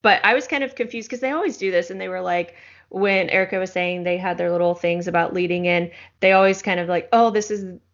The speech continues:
coming to the end of the concert." And then I'm like, "Wait, this can't be it. Like, there has to be some <laughs> more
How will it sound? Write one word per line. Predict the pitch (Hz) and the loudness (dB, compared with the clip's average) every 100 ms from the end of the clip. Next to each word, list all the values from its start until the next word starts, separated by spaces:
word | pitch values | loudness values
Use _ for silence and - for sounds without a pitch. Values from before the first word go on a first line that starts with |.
| _ _ | _ _
coming | - 220 220 | -2 -2 0
to | 208 | 0
the | 180 | 2
end | 202 | 2
of | 196 | 0
the | 185 | 0
concert." | 196 180 170 180 175 170 | 0 -2 0 2 2 2
And | 196 196 | -2 -2
then | 190 185 | -2 -2
I'm | 180 | -4
like, | 196 196 | -8 -10
"Wait, | 220 220 170 - _ - - _ _ _ | -6 -4 -6 -10 _ -20 -20 _ _ _
this | 233 240 | -8 -6
can't | 415 466 170 | -4 -4 -2
be | 196 175 - | -4 -4 0
it. | 220 170 | 2 2
Like, | 190 190 | 2 -2
there | 202 | -4
has | 277 - | -4 -4
to | 226 | -2
be | 190 170 | -2 0
some | 208 233 254 | -2 -4 2
<laughs> | |
more | 247 240 - 247 - 262 262 | 4 4 4 -2 2 2 2